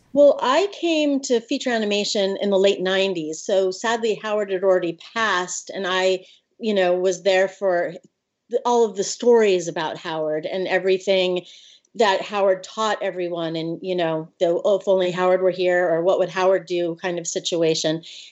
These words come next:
So I, you know, was fortunate enough to be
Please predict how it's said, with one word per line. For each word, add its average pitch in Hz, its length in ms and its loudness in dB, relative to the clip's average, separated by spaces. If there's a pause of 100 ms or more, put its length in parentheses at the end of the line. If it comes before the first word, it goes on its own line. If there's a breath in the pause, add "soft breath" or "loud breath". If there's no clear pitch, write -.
So 220 440 6
I, 233 520 4
you 233 120 -6
know, 202 200 0
was 196 220 -6
fortunate 220 540 -4
enough 190 440 -4 (320 soft breath)
to 240 120 -2
be 214 400 0